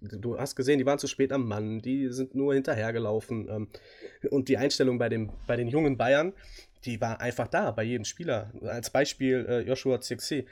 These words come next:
der war einfach einen Tag vorher noch in der ersten Mannschaft auf der Bank und ist noch in der Nacht nach Düsseldorf geflogen und hat dann gespielt und hat auch ein Tor gemacht und, äh,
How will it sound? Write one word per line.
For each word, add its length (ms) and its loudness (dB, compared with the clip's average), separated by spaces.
der 120 0
war 300 2
einfach 300 -2
einen 160 0
Tag 140 -4
vorher 200 4
noch 140 -2
in 80 -4
der 120 0
ersten 260 -6
Mannschaft 360 -2
auf 120 -6
der 80 -2
Bank 260 -4
und 140 -8
ist 100 -10
noch 80 -4
in 80 -2
der 80 0
Nacht 240 -2
nach 100 0
Düsseldorf 400 -6
geflogen 380 -6
und 200 -4
hat 140 0
dann 120 0
gespielt 360 -2
und 160 -6
hat 160 -6
auch 80 -2
ein 80 -8
Tor 140 4
gemacht 400 -4
und, 260 -8
äh, 240 -4